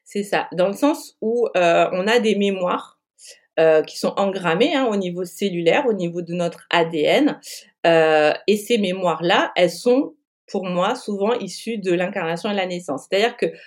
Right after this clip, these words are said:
travailler sur son enfant intérieur, travailler sur, euh, ses blessures, c'est bien, mais il faut aller en... il faut aller avant, en fait. Parce que travailler sur son enfant intérieur, quand, ce qui s'est passé il y a,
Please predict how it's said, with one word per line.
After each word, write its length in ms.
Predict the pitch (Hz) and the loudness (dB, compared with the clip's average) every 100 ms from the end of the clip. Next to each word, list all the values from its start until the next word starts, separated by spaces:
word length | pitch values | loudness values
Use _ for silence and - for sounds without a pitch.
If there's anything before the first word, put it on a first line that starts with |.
| _ | _
travailler 300 | - 254 240 | -2 4 4
sur 100 | 262 | 4
son 160 | 214 214 | -4 -4
enfant 220 | 196 202 | -4 -4
intérieur, 720 | 185 202 190 185 196 196 208 - _ - | -4 -2 0 2 2 2 0 -4 _ -4
travailler 480 | 254 226 220 220 | 0 4 4 2
sur, 400 | 214 - 208 190 | -2 -2 -2 2
euh, 300 | 190 185 185 185 | 4 6 6 2
ses 220 | - 180 | 0 -2
blessures, 440 | 185 190 - - - | 0 -6 -4 -6 -6
c'est 180 | - 185 | -8 -6
bien, 420 | 170 180 254 254 _ _ _ - | -4 0 0 0 _ _ _ -8
mais 360 | 180 180 - _ _ | -4 -2 -4 _ _
il 80 | - | -10
faut 140 | - | 2
aller 180 | 202 208 | 4 4
en... 160 | 208 208 - _ | 2 0 -6 _
il 80 | - | -8
faut 140 | - | 2
aller 180 | 196 196 | 4 4
avant, 380 | - 196 240 254 | 4 2 2 0
en 60 | 180 | -2
fait. 260 | - 147 _ _ _ _ _ _ - | -6 -8 _ _ _ _ _ _ 0
Parce 180 | 175 165 | 2 2
que 280 | 214 - - | -2 -4 -2
travailler 320 | - 226 233 | 4 6 6
sur 120 | 226 | 4
son 200 | 214 185 | -6 -4
enfant 240 | 196 196 208 | -4 -2 -2
intérieur, 540 | 208 208 202 214 214 | 0 0 2 2 0
quand, 220 | 202 160 165 | -2 0 -2
ce 100 | - | -4
qui 120 | 185 | -6
s'est 140 | 196 | -4
passé 360 | 190 196 190 208 | 0 0 -2 -4
il 200 | 214 180 | -4 0
y 60 | |
a, 140 | 175 | -2